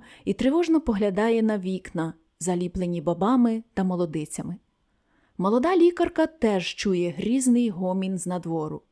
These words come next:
Вона вже трохи заспокоїлась, і тривога холодком подуває їй на серце. А що, як уже пізно?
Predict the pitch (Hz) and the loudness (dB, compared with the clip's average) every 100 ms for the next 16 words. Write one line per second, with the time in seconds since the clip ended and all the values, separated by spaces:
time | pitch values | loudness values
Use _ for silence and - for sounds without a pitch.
0 | _ _ _ _ _ _ _ - 214 294 | _ _ _ _ _ _ _ 0 4 6
1 | 233 220 190 190 170 - 175 - 294 302 | 4 0 0 -2 -4 -4 -4 -2 -2 0
2 | 262 254 - - - - 196 196 208 302 | 0 -2 -6 -14 -10 -4 0 2 4 4
3 | 330 277 294 - 190 180 - 233 277 294 | 2 0 -2 0 0 0 -2 0 0 2
4 | 208 180 170 185 202 180 175 185 175 - | 0 0 0 0 -2 -2 -2 -2 -2 -2
5 | 170 160 - 170 - _ _ _ _ _ | -4 -6 -8 -12 -12 _ _ _ _ _
6 | _ - 170 - - - 262 254 - 185 | _ -8 -6 -6 -4 0 2 2 0 -4
7 | 180 190 190 185 190 202 214 196 | 0 0 0 0 -2 -2 -2 -4